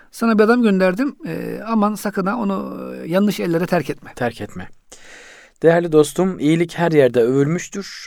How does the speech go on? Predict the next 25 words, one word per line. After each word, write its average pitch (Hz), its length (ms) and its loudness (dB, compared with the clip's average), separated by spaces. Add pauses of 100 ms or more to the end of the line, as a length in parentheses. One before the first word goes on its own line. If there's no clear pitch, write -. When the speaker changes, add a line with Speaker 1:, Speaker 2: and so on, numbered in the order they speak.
(160)
Speaker 2:
Özellikle 135 560 0
yakın 123 320 0
komşulara 120 580 -4
yapılan 110 380 -2
iyilik. 151 440 -4 (680)
Hazreti 143 440 -2
Peygamber 131 540 0
komşu 139 440 -2
hakkı 131 240 -6
üzerinde 113 400 -4
o 117 100 2
kadar 147 420 2
durdu 135 260 -2
ki - 280 -6 (400)
sahabe-i 135 580 0
kiram 143 420 -2
komşusunun 139 760 -6
komşuya 135 500 -4
mirasçı 127 540 0
olacağını 127 720 0 (480)
zannetti. 101 640 -4 (360)
Speaker 1:
Zamanımızın 180 720 -2
büyük 160 220 -10
Allah 151 240 -6
dostlarından 147 480 -6